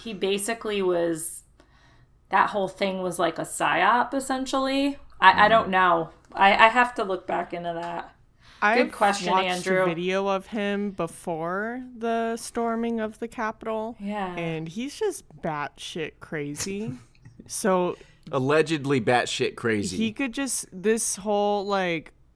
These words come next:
Speaker 2: "Oh, what is he working for?" could be just completely irrelevant, and he could just be a batshit crazy person just doing batshit crazy shit.
Speaker 3: And Andrew's talked about face matching in a previous episode, and allegedly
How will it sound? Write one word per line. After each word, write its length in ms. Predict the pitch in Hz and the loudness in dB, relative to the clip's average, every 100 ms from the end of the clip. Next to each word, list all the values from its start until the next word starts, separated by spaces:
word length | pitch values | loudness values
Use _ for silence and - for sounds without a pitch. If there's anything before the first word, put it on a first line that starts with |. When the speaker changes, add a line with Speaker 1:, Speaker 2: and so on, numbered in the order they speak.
| - | -4
Speaker 2:
"Oh, 220 | 180 175 | 0 0
what 260 | 160 175 170 | 0 -2 -2
is 180 | 170 | -6
he 100 | 190 | -6
working 440 | 165 160 165 185 185 | -6 -6 -6 -8 -10
for?" 300 | - 196 190 | -6 -4 -4
could 220 | - 165 | -6 -8
be 120 | 175 | -8
just 220 | 170 165 | -8 -10
completely 580 | - 165 - 160 156 156 | -8 -10 -8 -10 -8 -8
irrelevant, 680 | 156 151 147 147 151 180 196 | -8 -6 -6 -6 -6 -6 -6
and 140 | - 170 | -8 -10
he 160 | 170 | -10
could 140 | 151 151 | -10 -12
just 180 | 156 - | -12 -10
be 140 | 156 | -10
a 40 | |
batshit 600 | 139 151 143 - - 147 - | -6 -4 -4 -6 -14 -14 -12
crazy 340 | 151 147 143 | -10 -10 -12
person 460 | 143 147 151 - 151 | -10 -8 -8 -12 -14
just 180 | - - | -14 -12
doing 260 | 160 151 147 | -10 -8 -6
batshit 480 | 147 - - - | -6 -6 -10 -14
crazy 420 | - 160 - - - | -10 -12 -12 -16 -18
shit. 320 | - - - _ _ | -14 -14 -16 _ _
Speaker 3:
And 120 | - 127 | -6 -2
Andrew's 520 | 160 180 156 135 113 | 0 0 2 2 4
talked 280 | 131 117 120 | 4 4 2
about 280 | 104 104 | 2 0
face 280 | - 127 123 | 2 2 4
matching 600 | 104 92 90 92 87 90 | 2 2 0 -2 -2 -4
in 100 | 87 | -6
a 40 | 87 | -8
previous 480 | - 95 90 90 92 | -4 -4 -2 -2 -4
episode, 560 | 82 95 - 85 87 | -4 -4 -2 0 0
and 240 | 90 95 - | -2 -4 -4
allegedly 920 | 92 107 135 127 95 87 92 90 98 | -4 2 2 0 -6 -8 -6 -6 -8